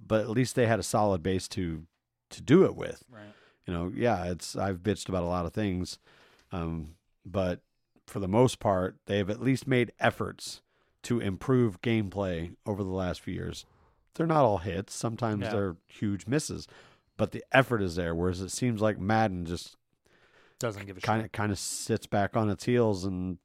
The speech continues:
Speaker 1: collects its money and, you know, just puts the new rosters together and here you go.
Speaker 2: Yeah.
Speaker 1: You know, the franchise mode just gets roasted every year because they don't put any fucking effort into it.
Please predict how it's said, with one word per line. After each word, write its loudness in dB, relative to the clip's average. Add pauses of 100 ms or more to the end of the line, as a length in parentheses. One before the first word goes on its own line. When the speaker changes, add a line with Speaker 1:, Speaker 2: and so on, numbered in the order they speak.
Speaker 1:
collects -2
its -10
money 0
and, -6 (160)
you -6
know, -4
just -8
puts -10
the -6
new 0
rosters -2
together -4
and -6
here -4
you -4
go. -2 (260)
Speaker 2:
Yeah. -16 (260)
Speaker 1:
You -8
know, -4
the -2
franchise 2
mode 2 (580)
just -4
gets -2
roasted 2
every 0
year 4
because -6
they -4
don't -2
put -6 (120)
any 0
fucking -6
effort -4
into -6
it. -10